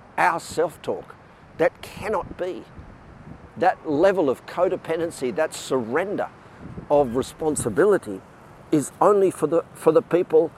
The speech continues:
who want to follow others through the rest of their life and gain the approval of parents until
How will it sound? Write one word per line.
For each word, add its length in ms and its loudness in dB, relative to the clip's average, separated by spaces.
who 120 6
want 200 4
to 60 2
follow 520 0
others 340 0
through 220 -2
the 100 -4
rest 240 -4
of 100 -8
their 140 0
life 340 -2
and 220 -4
gain 260 0
the 140 -2
approval 580 -2
of 220 0
parents 560 -6
until 460 -2